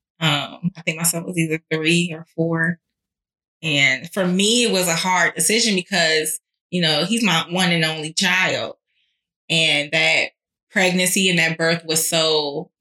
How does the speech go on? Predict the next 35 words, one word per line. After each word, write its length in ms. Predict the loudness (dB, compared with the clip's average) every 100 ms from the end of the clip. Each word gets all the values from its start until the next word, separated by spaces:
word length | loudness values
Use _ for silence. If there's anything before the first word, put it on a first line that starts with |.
| _ _ -4
special 540 | -4 0 0 0 0 0
to 200 | -2 0
me 180 | -2 -2
because 380 | -4 -2 0 0
I 180 | -2 -2 -4
felt 240 | 0 0 0
my 140 | 0
baby 300 | 0 -2 -2
spiritually 800 | -2 0 -2 -2 -6 -8 -18 -20 _ _ _
every 300 | 0 0 -2 -2
day. 340 | 0 0 -4 -4
It 80 |
was 200 | -2 0
just 140 | 0 0
a 100 | -2
different 320 | -4 -4 -2
type 220 | 0 0
of 80 | -4
awakening. 600 | -2 -2 0 -4 -2 -2 -4 _ _ _ _ _
And 600 | -2 0 2 0 -4 -14 _ _ _ _ -2
when 180 | 2
he 120 | 2 2
was 220 | 0 0
born, 580 | -2 0 2 2 2 0
I 60 | 0
had 320 | 0 2 0
already 240 | 0 0 0
seen 320 | 0 0 2
his 200 | 2 0
face. 360 | 0 -4 -6 -2
I 60 | 0
had 200 | 2 2 0
already 260 | 0 0
met 200 | 0 0
him. 260 | 0 0